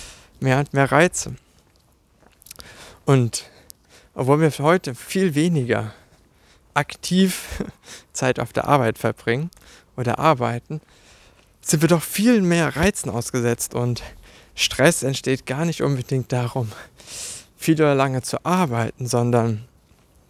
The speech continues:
andersrum. Gibt's genug Zeit für Erholung? Gibt's genug wirkliche Pausen? Und darüber habe ich auch schon mal eine Folge gemacht. Gibst du dir wirklich Pausen oder tust du dir wieder was anderes?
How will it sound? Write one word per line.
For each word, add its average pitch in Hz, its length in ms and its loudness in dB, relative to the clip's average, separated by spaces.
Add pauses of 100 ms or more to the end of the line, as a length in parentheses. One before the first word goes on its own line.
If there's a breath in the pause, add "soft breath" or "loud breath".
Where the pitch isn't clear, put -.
(520)
andersrum. 127 720 4 (640 soft breath)
Gibt's - 260 -2
genug 131 300 2
Zeit 131 260 0
für - 140 0
Erholung? 123 640 4 (460 soft breath)
Gibt's - 260 -4
genug 123 400 -2 (440 soft breath)
wirkliche 135 540 4
Pausen? 123 540 0
Und 120 320 -6 (520 loud breath)
darüber 127 240 4
habe 127 100 4
ich - 80 0
auch 139 120 4
schon 143 140 -4
mal 139 80 0
eine 131 120 -2
Folge 131 400 2
gemacht. 123 440 -4
Gibst - 240 -4
du 127 40 0
dir 123 220 0
wirklich 123 400 -4
Pausen 135 380 2
oder 123 160 0
tust - 260 -8
du 127 40 -4
dir 127 140 2
wieder 120 200 4
was 120 160 2
anderes? 151 500 0